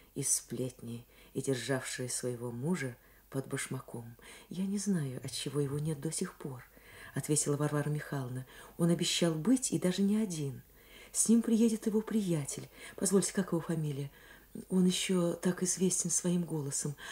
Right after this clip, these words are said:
Ах да, вспомнила, Ржевский». «Разве вы до сих пор не были с ним знакомы?» спросила удивленная Ильченко. «Нет, но зато я об нем очень много слышала».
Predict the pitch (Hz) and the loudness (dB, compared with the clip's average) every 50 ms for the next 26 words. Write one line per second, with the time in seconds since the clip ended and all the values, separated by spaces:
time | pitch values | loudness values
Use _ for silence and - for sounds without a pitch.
0 | - - - 233 214 226 196 202 175 160 151 151 - - - - - 220 202 170 | -10 0 2 4 6 8 8 8 8 6 4 2 4 4 4 6 6 6 6 6
1 | 165 165 151 151 156 147 143 - - - - - - 185 180 180 - 240 226 170 | 4 2 0 0 -2 -4 -6 -10 -18 -20 -20 -10 -6 -4 -2 0 2 2 0 0
2 | - - - - - - - - _ _ _ _ _ _ _ _ _ _ - _ | 0 -4 -6 -6 -10 -16 -20 -20 _ _ _ _ _ _ _ _ _ _ -20 _
3 | _ _ _ _ _ _ _ - _ _ - - _ _ _ _ _ _ - _ | _ _ _ _ _ _ _ -20 _ _ -20 -20 _ _ _ _ _ _ -20 _
4 | - - - 143 143 139 - 139 131 139 139 131 151 160 160 - - 147 - - | -8 -2 0 0 0 0 -2 -4 -6 -6 -2 0 2 2 2 2 -2 -4 -6 -4
5 | - 156 160 147 143 139 151 156 151 151 143 135 139 - - - 143 143 143 139 | -2 -2 0 0 2 4 4 4 2 0 -2 -2 -2 -2 -2 0 0 0 2 2
6 | 131 - 131 127 127 - - - 147 180 233 294 - 220 151 - - _ - - | 0 0 0 -2 -2 -2 0 2 4 4 4 2 0 -4 -6 -8 -12 _ -20 -20
7 | _ _ _ _ _ _ _ _ _ - - - - 143 135 - - 131 123 127 | _ _ _ _ _ _ _ _ _ -12 -6 -2 -2 0 0 0 -2 -2 -2 -2
8 | 127 127 139 131 131 131 123 123 123 127 - - 127 120 117 - - - 117 117 | 0 0 -2 -2 -2 -2 -4 -2 -4 -4 -6 -8 -10 -10 -10 -10 -10 -10 -10 -12
9 | - - - - - - _ - _ - - _ - - - - - 233 240 233 | -14 -16 -16 -16 -20 -20 _ -20 _ -20 -20 _ -20 -20 -10 -2 2 4 4 4
10 | 233 226 - - - - - - - - _ _ - - - - - - - - | 2 0 -4 -12 -16 -18 -18 -20 -20 -20 _ _ -20 -20 -20 -20 -20 -20 -4 0
11 | 214 247 240 240 240 - - 277 262 254 247 214 196 220 247 254 233 - 254 269 | 2 2 4 2 2 0 0 0 0 0 0 0 0 0 0 0 0 -2 -2 -2
12 | - - 254 247 220 220 220 208 226 - - - 165 165 - - - - 185 | 0 0 0 2 2 2 2 0 -2 -2 -4 -4 -6 -8 -8 -8 -8 -8 -10